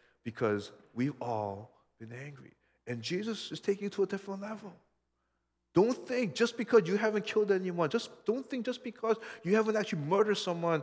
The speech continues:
you're good. No, no. I say to you, he said, "I'm superseding the teaching of all your other teachers. I'm taking you back to the Old Testament. I'm interpreting the Old Testament for you. And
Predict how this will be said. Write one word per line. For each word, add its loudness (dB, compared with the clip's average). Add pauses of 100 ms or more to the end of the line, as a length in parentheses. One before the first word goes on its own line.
(300)
you're 6
good. 2 (480)
No, -4
no. -2 (460)
I 4
say 2
to -6
you, 2
he -6
said, -4
"I'm 2
superseding -4 (220)
the -2
teaching -2 (260)
of 2
all 8
your 4
other 2
teachers. -6 (240)
I'm 2
taking -2
you 2
back 0
to -10
the 2
Old 2
Testament. 0 (180)
I'm 2
interpreting 2
the 0
Old 2
Testament -2
for -2
you. 2 (280)
And -2